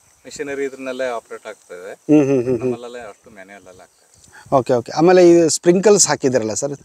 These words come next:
Speaker 2: Drip irrigation ತರ, ಆ, ಅಲ್ವಾ ಇದು?
Speaker 1: ಹೌದು, jet.
Speaker 2: Jet,
Speaker 1: ಜೆಟ್
Speaker 2: ಓಕೆ.
Speaker 1: ಇರಿಗೇಷನ್.
Speaker 2: ಓ, jet, ಇದಕ್ಕೆ jet irrigation
Speaker 1: ಹೌದು.
Speaker 2: ಅಂತಾರೆ. ಓಕೆ, ಓಕೆ, ಓಕೆ.
Speaker 1: ವಾರಕ್ಕೆ ಎರಡು ದಿವಸ ನೀರು ಕೊಡ್ಬೇಕಾಗುತ್ತೆ.
Speaker 2: ವಾರಕ್ಕೆ ಎರಡು ದಿವಸ. ಹಾ, ಹಾ.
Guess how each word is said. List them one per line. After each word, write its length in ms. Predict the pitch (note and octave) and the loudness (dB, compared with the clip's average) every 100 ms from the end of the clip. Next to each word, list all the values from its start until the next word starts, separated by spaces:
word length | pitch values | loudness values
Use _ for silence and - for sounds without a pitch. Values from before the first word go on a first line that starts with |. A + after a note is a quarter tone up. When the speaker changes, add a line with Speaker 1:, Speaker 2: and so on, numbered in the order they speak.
| - | -4
Speaker 2:
Drip 340 | C3+ F#3 - | 2 2 4
irrigation 480 | E3+ E3 D3+ D#3 C#3+ | 4 6 4 2 0
ತರ, 100 | D3+ | 2
ಆ, 440 | D3 C3 B2+ B2 | 4 2 -2 -6
ಅಲ್ವಾ 180 | A#2+ A2+ | -6 -6
ಇದು? 160 | A2 E3+ | -4 -6
Speaker 1:
ಹೌದು, 380 | A2+ G#2 _ - | -8 _ _ -20
jet. 120 | B2+ - - _ _ C#3 | -20 -20 -20 _ _ 0
Speaker 2:
Jet, 300 | C3+ D3+ - | 2 2 -2
Speaker 1:
ಜೆಟ್ 260 | A#2 - | -10 -4
Speaker 2:
ಓಕೆ. 220 | C3+ A#2+ G#2+ | -4 -4 -12
Speaker 1:
ಇರಿಗೇಷನ್. 640 | F2+ _ _ _ _ C#3 | -18 _ _ _ _ 2
Speaker 2:
ಓ, 100 | C#3+ | 4
jet, 260 | D#3 D#3 | 4 4
ಇದಕ್ಕೆ 220 | D#3+ D3+ C3 | 4 2 2
jet 220 | D3 C3 | 0 2
irrigation 380 | B2 A#2+ - A2+ | 0 0 -2 -8
Speaker 1:
ಹೌದು. 80 | |
Speaker 2:
ಅಂತಾರೆ. 440 | G#2 F2+ G2 F#2 C3 | -8 -10 -14 -14 -12
ಓಕೆ, 240 | A#2 A2+ | -10 -10
ಓಕೆ, 240 | G2+ G2 G2+ | -12 -14 -18
ಓಕೆ. 500 | F#2+ - A2 D#3 C#3+ | -18 -20 -20 -18 -14
Speaker 1:
ವಾರಕ್ಕೆ 280 | D#3 - | -12 -10
ಎರಡು 120 | D3+ C3+ | -12 -12
ದಿವಸ 140 | - | -14
ನೀರು 280 | G#3 C#3+ - | -12 -14 -14
ಕೊಡ್ಬೇಕಾಗುತ್ತೆ. 760 | G#2+ F2+ F#2 E2 _ _ - B2+ | -20 -20 -20 -20 _ _ -4 2
Speaker 2:
ವಾರಕ್ಕೆ 300 | B2+ A#2+ B2 | 2 2 0
ಎರಡು 200 | A2+ G#2+ | 0 -2
ದಿವಸ. 200 | G2+ G#2+ | -4 -8
ಹಾ, 420 | - _ A#2+ A#2+ | -14 _ -6 -4
ಹಾ. 140 | G#2+ | -4